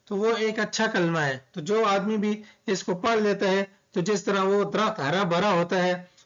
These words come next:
तो वो, ये उस आदमी की मिसाल भी उसी तरह हरे भरे दरख्त की तरह ही होती है। और जो आदमी कलमा नहीं पढ़ता, शैतान का कलमा पढ़ता है, शैतान की बात मानता है, तो फिर उसका नतीजा भी वही होता है। जो एक, अ, ख-,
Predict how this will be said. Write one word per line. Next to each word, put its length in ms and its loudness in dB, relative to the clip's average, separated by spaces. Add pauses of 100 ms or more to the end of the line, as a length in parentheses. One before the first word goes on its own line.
(100)
तो 120 0
वो, 420 0 (320)
ये 240 2 (120)
उस 180 -2
आदमी 340 2
की 120 0
मिसाल 440 2
भी 140 -2
उसी 220 0
तरह 280 0 (320)
हरे 260 0
भरे 260 2
दरख्त 380 -2
की 80 -4
तरह 200 0
ही 120 2
होती 320 -2
है। 140 -8 (300)
और 160 0
जो 400 0 (260)
आदमी 300 0
कलमा 340 2
नहीं 280 0
पढ़ता, 400 0
शैतान 520 0
का 120 -4
कलमा 320 0
पढ़ता 320 -2
है, 260 -2 (200)
शैतान 500 0
की 140 0
बात 320 0
मानता 340 0
है, 220 0 (280)
तो 80 -2
फिर 200 0
उसका 320 -2
नतीजा 440 -2
भी 140 0
वही 200 2
होता 220 0
है। 220 2 (280)
जो 120 2
एक, 380 0 (300)
अ, 140 -2
ख-, 640 -8